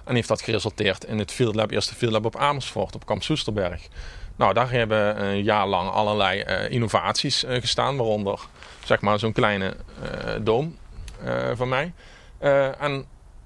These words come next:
ja, ook daar kwamen eigenlijk de eerste ervaringen over, boven. En ook vanuit mij, zeg maar, van, "Ja, hoe werkt het systeem nou precies? Eh, hoe reageert, eh, men erop? Vindt men het concept wat?"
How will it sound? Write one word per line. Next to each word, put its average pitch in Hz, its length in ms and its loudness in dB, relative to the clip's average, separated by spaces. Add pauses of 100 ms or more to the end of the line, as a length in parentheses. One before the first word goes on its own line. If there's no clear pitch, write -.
(160)
ja, 127 260 2 (340)
ook - 420 -4
daar 143 340 4
kwamen 120 240 0
eigenlijk 117 160 0
de 143 60 -6
eerste 123 280 -2
ervaringen 117 500 4
over, 110 260 -2 (140)
boven. 113 320 2
En 123 60 0
ook 120 120 -2
vanuit 110 500 -4
mij, 110 420 0
zeg 107 180 -4
maar, 104 160 0
van, 110 120 -2
"Ja, 104 220 2
hoe 110 220 -2
werkt 117 260 2
het 135 100 -6
systeem 127 380 -2
nou 120 160 2
precies? - 520 -6 (500)
Eh, 110 100 -2 (540)
hoe 117 240 0
reageert, 117 560 2
eh, 131 160 -2
men 127 200 2
erop? 123 180 2
Vindt 131 220 2
men 135 200 2
het 131 140 -2
concept 120 420 0
wat?" 131 220 -2